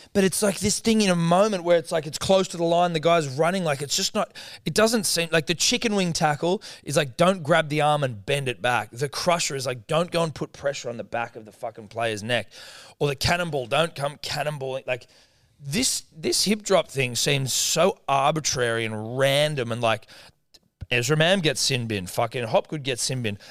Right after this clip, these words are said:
Payne Haas literally fucking s-, wishbones Campbell Gillard and he's out for three months.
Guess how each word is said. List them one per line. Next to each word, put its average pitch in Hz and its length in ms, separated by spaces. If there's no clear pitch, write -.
Payne 208 220
Haas 180 300
literally 170 440
fucking 151 480
s-, - 400
wishbones 120 1120
Campbell 160 420
Gillard 127 520
and 131 80
he's 123 100
out 147 160
for 135 80
three 147 360
months. 160 340